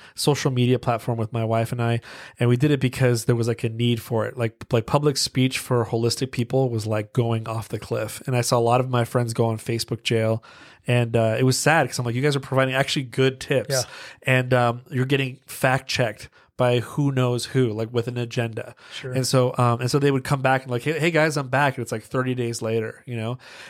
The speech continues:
Speaker 1: And so we made a platform where people can speak freely. And my wife and I are not screening anybody. We're just letting everyone, you know, if you wanna talk about vaccine injuries, like, talk about it all you want, you
Speaker 2: Mm-hmm.
Speaker 1: know? And, um,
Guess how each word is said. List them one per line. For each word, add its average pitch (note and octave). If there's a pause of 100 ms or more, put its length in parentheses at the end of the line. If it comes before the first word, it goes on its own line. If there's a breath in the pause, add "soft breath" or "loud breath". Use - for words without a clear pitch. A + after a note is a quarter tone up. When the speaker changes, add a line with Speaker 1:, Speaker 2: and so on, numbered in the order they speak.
Speaker 1:
And B2+
so B2
we A#2+
made D3
a F3
platform B2+
where A2+
people B2+
can A#2+
speak B2+
freely. A#2 (420 soft breath)
And A2+
my A#2+
wife A#2
and A#2
I A2
are G#2+
not A#2+
screening A#2
anybody. A2+ (160)
We're B2
just A2+
letting A#2
everyone, A2 (100)
you A2
know, G#2+
if G#2+
you C3
wanna C3
talk C3
about B2
vaccine A#2+
injuries, B2
like, A2
talk B2+
about A#2
it A2
all A#2
you A#2
want, A2+
you B2
Speaker 2:
Mm-hmm. A2+
Speaker 1:
know? B2 (500 loud breath)
And, B2
um, A#2